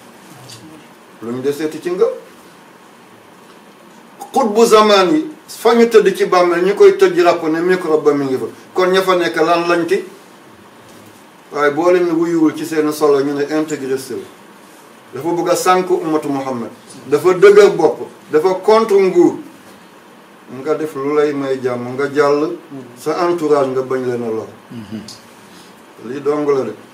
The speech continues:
Waaye pour pat pati wala am xel ñaar ci Yàlla, wallahi allazi la ilaha illa huwa nekku sama dënn.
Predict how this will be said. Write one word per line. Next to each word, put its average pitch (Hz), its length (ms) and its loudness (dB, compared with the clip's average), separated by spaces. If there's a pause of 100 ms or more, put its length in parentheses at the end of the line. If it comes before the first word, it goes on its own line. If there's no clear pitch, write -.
(180)
Waaye 202 260 6
pour 208 240 0
pat 196 260 -2
pati 196 200 0
wala 190 300 4
am 190 120 -2
xel 190 260 2
ñaar 185 280 0
ci 196 100 0
Yàlla, 175 280 4 (220)
wallahi 165 540 4
allazi 175 280 2
la 165 240 0
ilaha 156 220 2
illa 151 200 0
huwa 143 120 2
nekku 151 260 -2
sama 135 220 -8
dënn. 117 240 -8